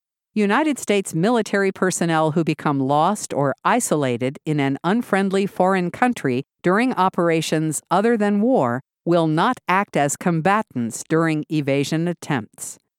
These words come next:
During operations other than war, there is no protection afforded under the Geneva Convention. The civil laws of that country apply.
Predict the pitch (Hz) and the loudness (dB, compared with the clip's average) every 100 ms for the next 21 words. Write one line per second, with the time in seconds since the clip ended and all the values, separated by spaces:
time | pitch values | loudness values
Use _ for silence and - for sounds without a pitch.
0 | _ _ _ _ _ 156 254 339 233 208 | _ _ _ _ _ 0 2 2 0 0
1 | 180 180 170 170 156 143 - 151 160 208 | 2 2 0 -2 -2 -4 -4 -2 0 2
2 | 220 240 214 190 117 113 - _ _ 170 | 2 0 2 2 0 -2 -10 _ _ 2
3 | 175 160 151 165 254 - 262 262 - 175 | 2 0 0 0 0 0 0 -2 -2 -2
4 | 143 135 233 226 131 135 139 151 160 151 | -2 0 2 2 0 0 0 0 -2 -2
5 | 143 151 151 170 175 185 175 165 160 - | -2 0 0 0 -2 -2 0 0 -2 -4
6 | 107 - _ _ _ _ 156 - 247 254 | -8 -10 _ _ _ _ -4 0 2 2
7 | 240 196 226 160 120 120 - - 139 127 | 2 2 2 2 0 -4 -6 -4 -2 2
8 | 156 - - 202 - 190 190 - 156 - | 0 0 -2 -2 -2 -2 -2 -4 -6 -2
9 | 160 123 101 | -2 0 -4